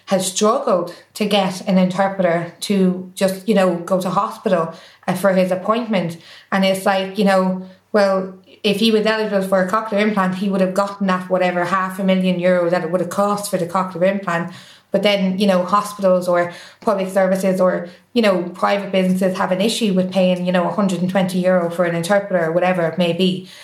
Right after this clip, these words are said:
you know. So it, it's a bit like that, you know, the cochlear implant is trying to fix you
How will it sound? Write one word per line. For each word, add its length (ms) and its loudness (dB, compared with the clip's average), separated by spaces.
you 100 2
know. 160 4
So 340 0
it, 140 0
it's 200 0
a 80 2
bit 200 0
like 240 0
that, 280 -4
you 80 2
know, 320 2
the 100 -2
cochlear 400 -2
implant 280 0
is 80 -2
trying 260 0
to 80 -6
fix 340 -2
you 180 2